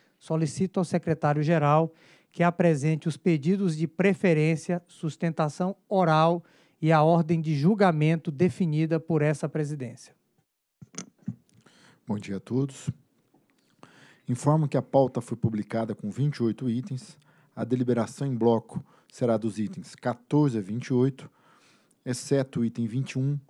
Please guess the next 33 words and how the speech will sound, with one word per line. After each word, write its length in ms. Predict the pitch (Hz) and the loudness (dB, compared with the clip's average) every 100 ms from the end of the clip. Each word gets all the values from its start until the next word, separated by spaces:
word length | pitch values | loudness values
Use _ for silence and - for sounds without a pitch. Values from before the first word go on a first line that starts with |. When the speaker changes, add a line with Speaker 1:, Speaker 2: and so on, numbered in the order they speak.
| _ | _
Speaker 2:
que 80 | - | -14
foi 160 | - 127 | -4 -2
retirado 520 | 143 - 131 113 117 | 0 -2 -2 -2 -4
do 100 | 120 | -6
bloco. 500 | 110 95 80 - - _ _ _ _ _ _ - _ _ _ | -4 -6 -8 -18 -20 _ _ _ _ _ _ -20 _ _ _
Os 80 | |
processos 520 | - 123 - 156 147 139 | -6 -6 0 -2 -2 -6
do 80 | |
bloco 540 | 127 127 143 143 - - _ _ _ _ | 0 4 4 2 -6 -20 _ _ _ _
tiveram 380 | - 120 139 131 | -6 -2 -2 -2
a 20 | |
disponibilização 800 | 123 - 135 120 117 104 - 131 | -6 -6 -4 -4 -4 -6 -6 -6
dos 140 | 117 | -4
votos 360 | 104 131 135 113 | 0 0 -2 -4
e 60 | |
atos 280 | 117 123 - | -2 -2 -4
desde 260 | 123 135 135 | -4 -2 -4
a 40 | |
quinta-feira 500 | 131 143 117 - 120 | -6 -8 -8 -8 -10
passada. 520 | - 117 - 85 - _ _ _ _ _ _ _ _ | -8 -14 -12 -16 -16 _ _ _ _ _ _ _ _
Foram 180 | - 143 | -6 -2
retirados 580 | 147 160 156 143 147 131 | 0 0 2 2 2 -2
de 100 | 131 | -10
pauta 360 | - 139 139 | -4 -2 -2
também 400 | 135 147 131 139 | -6 -4 -2 -2
os 160 | 143 113 | -2 -2
itens 500 | 123 110 90 - - _ | -6 -6 -14 -18 -20 _
oito, 380 | 139 156 160 143 | 2 2 2 0
nove, 500 | 120 127 135 127 147 - _ _ _ | 0 0 0 -4 -10 -10 _ _ _
dez, 500 | - 127 139 139 - 127 | -6 0 2 2 -6 0
doze 520 | 135 143 123 127 139 - _ _ _ - | 4 4 2 -4 -8 -10 _ _ _ -14
e 60 | |
treze. 580 | - - 131 107 - | -8 -2 0 -2 -6